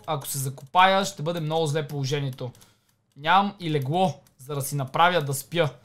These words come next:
А тази бедна кокошка ще я очукам с дървената кирка.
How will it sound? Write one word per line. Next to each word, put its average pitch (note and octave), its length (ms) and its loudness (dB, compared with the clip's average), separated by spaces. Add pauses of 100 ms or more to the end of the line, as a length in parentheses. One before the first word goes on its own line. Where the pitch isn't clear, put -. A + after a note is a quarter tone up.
(440)
А - 80 -10
тази D#3 300 0
бедна G3+ 360 0
кокошка G#3 480 0
ще - 180 -6
я D#3+ 60 2
очукам D#3+ 440 -4
с C#3+ 220 -6
дървената C#3+ 540 -4
кирка. C3+ 360 -8